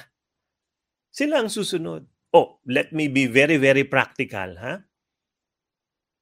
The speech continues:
Parents who are here, mga lolo at lola na, parents also, fix your affairs.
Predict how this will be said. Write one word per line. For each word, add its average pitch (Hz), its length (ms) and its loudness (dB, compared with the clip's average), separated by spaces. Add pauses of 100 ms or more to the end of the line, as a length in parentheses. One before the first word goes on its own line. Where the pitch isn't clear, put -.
(640)
Parents 151 540 4
who 139 160 0
are 131 100 2
here, 113 460 -4
mga 120 240 -2
lolo 131 400 6
at 123 160 -4
lola 110 400 0
na, 95 400 -8 (160)
parents 123 640 0
also, 101 540 -8 (1400)
fix 185 240 2
your 180 80 4
affairs. 143 880 -4